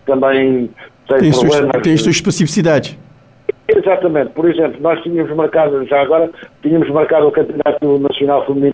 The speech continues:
Speaker 1: deste fim de semana, eh, que, que vem aí, e tivemos que adiá-lo para setembro porque não conseguimos lugares nos, nos voos que, que nos eram, eh, que, que nós queríamos, não é? Que nós pretendíamos,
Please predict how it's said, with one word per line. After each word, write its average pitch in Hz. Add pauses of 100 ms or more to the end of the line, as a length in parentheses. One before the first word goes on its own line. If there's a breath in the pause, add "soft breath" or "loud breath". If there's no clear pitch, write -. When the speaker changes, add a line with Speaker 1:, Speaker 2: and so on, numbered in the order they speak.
Speaker 1:
deste 131
fim 131
de 120
semana, 117 (380 loud breath)
eh, 123
que, 117
que -
vem 117
aí, 120 (280 loud breath)
e 135
tivemos 156
que 160
adiá-lo 147
para 147
setembro 160
porque 165 (320 loud breath)
não 156
conseguimos 156
lugares 143
nos, 143
nos 131
voos 127
que, -
que 101
nos 104
eram, 95 (400 loud breath)
eh, 110 (100)
que, 113
que 101 (200)
nós 117
queríamos, 156
não 117
é? 135
Que 107
nós 113 (160)
pretendíamos, 131